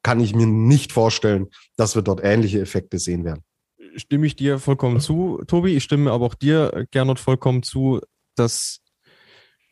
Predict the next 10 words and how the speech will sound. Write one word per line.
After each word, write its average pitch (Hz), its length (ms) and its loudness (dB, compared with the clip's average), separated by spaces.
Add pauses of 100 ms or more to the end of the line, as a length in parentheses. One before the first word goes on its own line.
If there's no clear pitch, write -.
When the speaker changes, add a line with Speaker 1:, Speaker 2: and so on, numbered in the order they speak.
(640)
Speaker 2:
noch 127 200 0
viel 170 360 -2
mehr 156 380 2
als 127 260 0
in, 113 420 -4
äh, 76 160 -6
zu - 160 -10
anderen 123 340 0
sportlichen 120 440 -2
Großereignissen 127 1120 0